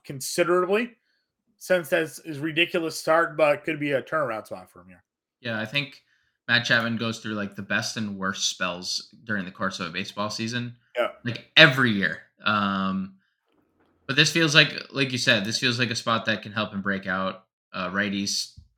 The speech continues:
Speaker 2: are the split that kills Johnny Brito. And Matt Chapman against righties this year, three sixty-six wOBA,
Speaker 1: Yeah.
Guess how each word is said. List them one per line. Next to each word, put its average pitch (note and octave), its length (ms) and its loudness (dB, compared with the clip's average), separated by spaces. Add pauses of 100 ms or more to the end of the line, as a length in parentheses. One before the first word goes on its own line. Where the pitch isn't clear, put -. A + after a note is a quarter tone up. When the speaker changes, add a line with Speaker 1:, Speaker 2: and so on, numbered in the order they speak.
(460)
Speaker 2:
are A2+ 480 0
the A2+ 160 -4
split - 340 -2
that G#2+ 120 -2
kills G#2+ 260 -4
Johnny G#2+ 240 0
Brito. G#2+ 560 -4 (440)
And A#2+ 680 2
Matt C3+ 220 6
Chapman C3+ 320 4
against C3 240 -4
righties C3 260 4
this B2 160 -8
year, B2+ 140 -2
three B2+ 220 -4
sixty-six A2+ 600 -6
wOBA, F2+ 160 -6
Speaker 1:
Yeah. A#2 140 2